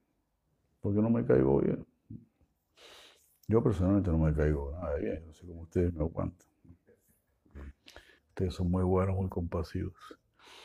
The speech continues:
muy tolerantes. Cuando me examino no veo nada bueno. Vuestra gracia para mí es todo. La gracia de los Vaishnavas lo es todo.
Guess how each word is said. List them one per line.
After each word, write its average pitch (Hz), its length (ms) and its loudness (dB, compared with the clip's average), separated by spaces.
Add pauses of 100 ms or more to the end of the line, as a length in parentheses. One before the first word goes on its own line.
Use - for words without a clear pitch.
(240)
muy 92 120 -4
tolerantes. 82 680 -2 (1800)
Cuando 98 240 0
me 95 100 4
examino 104 460 2
no 104 100 4
veo 101 180 2
nada 98 240 -2
bueno. 90 480 -8 (1400)
Vuestra 98 340 2
gracia 98 520 -2
para 95 260 -6
mí 95 140 -6
es - 160 -12
todo. - 340 -16 (2750)
La 95 80 0
gracia 104 320 4
de 104 60 4
los 95 60 0
Vaishnavas 104 1080 2 (680)
lo 101 140 -4
es - 160 -6
todo. 92 420 2